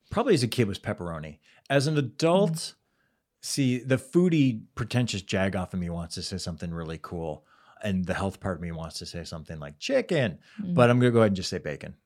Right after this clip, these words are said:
Speaker 2: Yeah.
Speaker 1: Bacon on pizza is way good.
Speaker 2: You know, I don't like chicken on pizza. It makes it feel like, okay, like now,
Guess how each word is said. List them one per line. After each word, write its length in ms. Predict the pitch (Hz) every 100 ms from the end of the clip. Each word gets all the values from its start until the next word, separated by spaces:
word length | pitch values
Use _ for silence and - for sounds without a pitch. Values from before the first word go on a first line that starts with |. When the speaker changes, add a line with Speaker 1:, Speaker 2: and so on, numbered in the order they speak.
| -
Speaker 2:
Yeah. 320 | 240 226 185
Speaker 1:
Bacon 300 | 151 147 147
on 140 | 131 110
pizza 280 | 107 101 95
is 80 | 82
way 320 | 85 82 80
good. 320 | 80 67 - - _ _ _ -
Speaker 2:
You 80 | 330
know, 200 | 311 -
I 120 | -
don't 140 | - 302
like 160 | 302
chicken 260 | - 196 175
on 120 | 165
pizza. 400 | 165 - 160 151 - _
It 160 | - 302
makes 280 | 330 311 -
it 200 | 370 - _ _
feel 420 | - - 240 233 220
like, 240 | 202 180 -
okay, 420 | 190 165 - - - _ _ _
like 140 | 202 170
now, 280 | 190 190 190